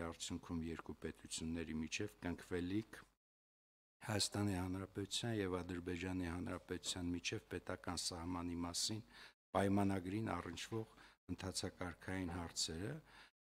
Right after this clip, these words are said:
որում հայ պետական սահմանի միջազգային իրավական հիմքերի ամրագրումը, Հ Ա անվտանգության ամրապնդման, ինչպես նաև սահմանների անկախտելիության և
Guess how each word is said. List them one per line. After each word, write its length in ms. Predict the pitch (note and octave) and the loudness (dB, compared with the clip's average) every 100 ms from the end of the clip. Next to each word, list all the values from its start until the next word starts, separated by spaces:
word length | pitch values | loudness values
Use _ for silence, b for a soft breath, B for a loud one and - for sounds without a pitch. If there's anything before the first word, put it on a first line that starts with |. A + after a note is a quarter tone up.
| _ _ _ _ _ - | _ _ _ _ _ 6
որում 260 | G#2 A#2 G2 | 8 8 8
հայ 140 | G2 G2+ | 6 4
պետական 500 | - F#2+ G2 - F#2+ | 2 2 0 0 2
սահմանի 480 | - F#2+ F2+ F#2 F2+ | 4 4 4 4 4
միջազգային 680 | F2 E2+ F2+ F2 F#2+ F2+ F2 E2+ | 2 2 0 0 0 0 2 0
իրավական 600 | E2+ E2+ F2 E2 F2 D#2 | 0 0 -2 -2 -4 -2
հիմքերի 420 | E2 D#2+ - F2 F2 | -2 -4 -2 -2 -2
ամրագրումը, 760 | E2 E2+ E2+ E2 E2+ F#2+ A2 A#2+ | 0 0 0 -2 -4 -2 0 0
Հ 80 | F#2+ | 0
Ա 160 | F2 F2+ | -2 -2
անվտանգության 920 | F#2 F2 - F2 F2 E2+ - E2 E2 | -2 -4 -6 -4 -4 -2 -4 -2 -2
ամրապնդման, 800 | E2+ F2+ F#2 - F#2 G2 A2 G#2+ | -2 -4 -6 -6 -6 -4 -2 -2
ինչպես 400 | F#2 - F2+ E2+ F2+ | -2 -4 -6 -4 -2
նաև 260 | F2+ F2 - | -2 -2 -2
սահմանների 800 | F2+ E2 F2 F2+ F2+ F2 E2 E2 E2 | -2 -2 -2 0 -2 -2 -2 -2 -2
անկախտելիության 1120 | E2+ - E2+ - - E2+ F2+ F2 - A2 G#2+ | -4 -8 -12 -12 -6 -4 -2 0 0 2 2
և 160 | F2 F2 | 0 -2